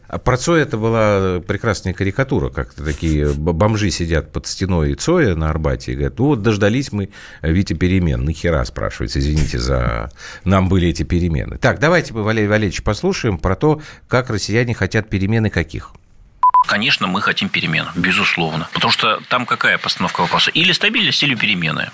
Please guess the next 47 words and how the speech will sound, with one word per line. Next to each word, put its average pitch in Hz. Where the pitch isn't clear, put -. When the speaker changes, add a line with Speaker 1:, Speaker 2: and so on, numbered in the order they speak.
Speaker 2:
А 107
если 143
перемены, 143
то 131
быстрые 135
или 139
медленные? 82
Ну, 104
конечно, 156
мы 135
хотим -
перемен, -
разумеется. 110
А 110
хотим 175
ли 170
мы 160
щас 147
стабильности? 165
Ну, 135
в 113
общем, 120
никто 151
не 139
хочет 135
революции, 208
это -
тоже -
правда. 80
Но 120
вот -
какая 135
нам 98
стабильность? 160
Неужели 147
нам 120
мила 127
нынешняя 107
стабильность, 143
когда 98
у 107
нас 113
В 101
В 113
П 160
растёт 113
там 95